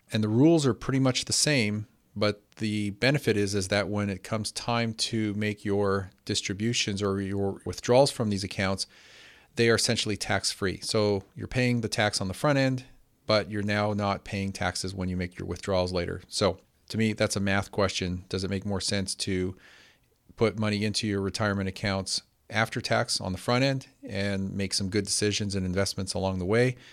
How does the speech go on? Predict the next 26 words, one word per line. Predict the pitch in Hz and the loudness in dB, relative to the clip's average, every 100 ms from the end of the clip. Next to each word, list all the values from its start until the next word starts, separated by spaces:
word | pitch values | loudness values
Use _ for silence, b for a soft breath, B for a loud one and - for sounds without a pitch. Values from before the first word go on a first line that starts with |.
| B B | B B
and | 101 | -2
then | 104 | -2
be | 98 98 | 0 0
able | 104 | 0
to | 98 | -6
take | - 101 - | -6 -4 0
those | 98 | 0
out | 104 92 | 2 2
later | 95 117 117 113 113 - | 2 2 4 2 -4 -6
tax-free? | 104 98 - 156 170 b b b b - | -4 -4 -2 -2 -2 b b b b 0
Or | 120 120 113 - _ _ _ | 6 6 4 -6 _ _ _
do | - | -4
you | 104 | -2
think | - 110 | 0 0
it | 104 | 0
makes | 107 101 | -4 -4
more | 104 98 | -4 -2
sense | - 107 - | 0 -2 -4
to | - | -6
put | - 101 | -4 -4
the | |
monies | 101 101 98 101 | -2 0 0 0
in | 98 | 2
now | 107 113 113 110 | 2 2 2 0
before | 101 - 151 | -4 2 2
tax, | 143 127 110 107 - | 4 2 2 2 -2